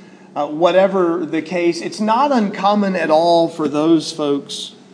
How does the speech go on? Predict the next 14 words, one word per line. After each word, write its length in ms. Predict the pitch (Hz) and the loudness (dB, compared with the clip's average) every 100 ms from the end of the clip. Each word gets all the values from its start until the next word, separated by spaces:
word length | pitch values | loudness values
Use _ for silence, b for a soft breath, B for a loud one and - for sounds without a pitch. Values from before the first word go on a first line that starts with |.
| B B B B - | B B B B 4
to 120 | 190 | 4
live 500 | 165 180 226 262 220 | 6 4 4 4 -4
in 280 | 202 196 180 | -2 -2 -4
fear 380 | 185 202 180 190 | -6 0 2 2
of 340 | 175 151 131 | 0 -4 -6
one 380 | 139 156 160 151 | -4 -2 -2 -6
thing 440 | 160 139 135 135 135 | -6 -6 -6 -8 -10
and 260 | 139 135 | -10 -8
one 220 | 135 147 | -6 -6
thing 260 | 139 139 131 | -6 -8 -8
only. 400 | 117 113 104 101 - - - - - - - - - - - - - - - | -8 -10 -14 -18 -20 -20 -20 -20 -20 -20 -20 -20 -20 -20 -20 -20 -20 -20 -20
It's 160 | 123 135 | -16 -12
not 180 | 143 | -10
cancer. 420 | - 165 165 202 | -4 -4 -4 -8